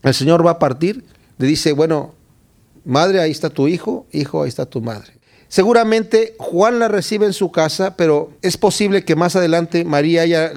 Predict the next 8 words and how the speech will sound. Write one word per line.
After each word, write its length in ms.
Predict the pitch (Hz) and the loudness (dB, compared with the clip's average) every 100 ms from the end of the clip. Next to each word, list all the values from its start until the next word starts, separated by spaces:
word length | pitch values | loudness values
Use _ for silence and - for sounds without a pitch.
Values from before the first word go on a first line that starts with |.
| 160 _ - | -16 _ -4
ido 380 | 214 208 143 - | 2 2 0 -2
ya 220 | 165 190 | 0 2
a 40 | |
su 180 | 185 147 | 0 -2
propia 380 | 147 147 156 131 | -2 0 0 -2
casa, 460 | - 98 - 131 135 | -2 -4 -6 -8 -6
eventualmente, 720 | 120 113 143 131 127 120 156 | -4 -2 0 0 0 -2 -4
porque 480 | 147 127 135 120 | -4 -4 0 -2